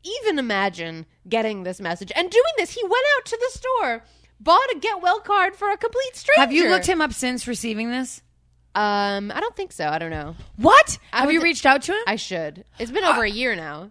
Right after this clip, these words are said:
Speaker 2: You need to reach out
Speaker 1: Remember,
Speaker 2: to him.
Speaker 1: I was on a lot of drugs and in a weird time.
Speaker 2: You
Speaker 1: I'm
Speaker 2: have to
Speaker 1: sure
Speaker 2: reach
Speaker 1: Tim
Speaker 2: out to
Speaker 1: did.
Speaker 2: him now.
Speaker 1: I'll have to ask him.
Speaker 2: But you have to find him. I wanna know what he looks like. I wanna be friends with him on
Speaker 1: Oh,
Speaker 2: Facebook.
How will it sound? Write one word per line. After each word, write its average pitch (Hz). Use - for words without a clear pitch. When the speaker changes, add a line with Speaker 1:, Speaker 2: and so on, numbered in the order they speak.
Speaker 2:
You 294
need 359
to 311
reach 254
out 254
Speaker 1:
Remember, 302
Speaker 2:
to 277
him. 262
Speaker 1:
I 294
was 359
on 330
a 247
lot 208
of 208
drugs 180
and 190
in 180
a 175
weird 180
time. 190
Speaker 2:
You 247
Speaker 1:
I'm 269
Speaker 2:
have 254
to -
Speaker 1:
sure 349
Speaker 2:
reach 226
Speaker 1:
Tim 214
Speaker 2:
out 208
to 143
Speaker 1:
did. 208
Speaker 2:
him 202
now. 190
Speaker 1:
I'll 202
have 190
to -
ask 147
him. 170
Speaker 2:
But 247
you 247
have 262
to 254
find 254
him. 233
I 240
wanna 262
know 247
what 233
he 233
looks 247
like. 214
I 220
wanna 247
be 247
friends 247
with 233
him 226
on 226
Speaker 1:
Oh, 233
Speaker 2:
Facebook. 247